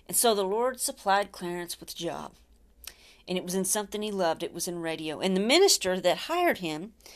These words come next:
his name was Doctor Gerald Winrod, and he wanted Clarence to help him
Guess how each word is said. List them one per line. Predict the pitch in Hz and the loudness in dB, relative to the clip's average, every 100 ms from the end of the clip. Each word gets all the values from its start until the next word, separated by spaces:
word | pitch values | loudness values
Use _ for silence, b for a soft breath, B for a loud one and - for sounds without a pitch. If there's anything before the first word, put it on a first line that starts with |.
| B B B - | B B B -2
his | 254 - | 0 2
name | 214 214 220 | 4 6 4
was | 202 | 2
Doctor | - 185 180 180 | 8 8 8 0
Gerald | 190 185 175 | 4 8 8
Winrod, | 185 269 196 160 151 | 6 0 2 4 2
and | - 180 | 0 -2
he | 185 240 | -2 -4
wanted | 240 214 185 208 - | 0 0 2 0 -2
Clarence | 202 180 185 - | 0 0 0 -2
to | 196 | 2
help | 180 160 160 | 4 2 0
him | 175 | -6